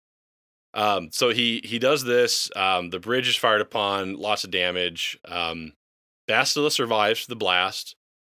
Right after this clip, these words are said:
uh, but Revan is gravely injured. Um, uh, Malak believes he's dead.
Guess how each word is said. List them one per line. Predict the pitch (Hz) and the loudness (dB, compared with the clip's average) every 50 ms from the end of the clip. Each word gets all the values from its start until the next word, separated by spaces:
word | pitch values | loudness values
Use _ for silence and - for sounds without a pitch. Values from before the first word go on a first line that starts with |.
| _ _ _ | _ _ _
uh, | - 90 90 87 | -6 -4 -2 -2
but | 82 95 - | -2 -4 -6
Revan | 95 101 120 147 156 131 110 98 98 98 110 - - | 0 2 4 4 4 4 2 -2 -2 -2 -4 -8 -10
is | - 95 92 92 92 87 - - - _ | -6 -4 -4 -4 -4 -6 -8 -12 -12 _
gravely | - 98 98 107 110 113 117 110 104 | -4 -2 -2 -2 -2 -2 -6 -6 -6
injured. | - - 98 98 92 - - - - - _ - _ _ _ _ _ _ _ - - - | -6 -8 -8 -8 -6 -6 -8 -8 -10 -18 _ -20 _ _ _ _ _ _ _ -20 -14 -10
Um, | 92 87 87 85 85 82 85 82 82 80 _ _ _ _ _ _ _ - | -4 -2 -2 -2 -2 -4 -6 -10 -12 -16 _ _ _ _ _ _ _ -10
uh, | 92 85 85 82 87 87 92 | -10 -8 -6 -6 -8 -8 -4
Malak | 101 104 113 117 120 113 - | -2 -2 0 0 -2 -2 -6
believes | 113 107 107 104 98 - | -8 -6 -4 -4 -4 -6
he's | - 92 85 | -8 -10 -8
dead. | - 90 85 - - - | -4 -4 -4 -4 -6 -14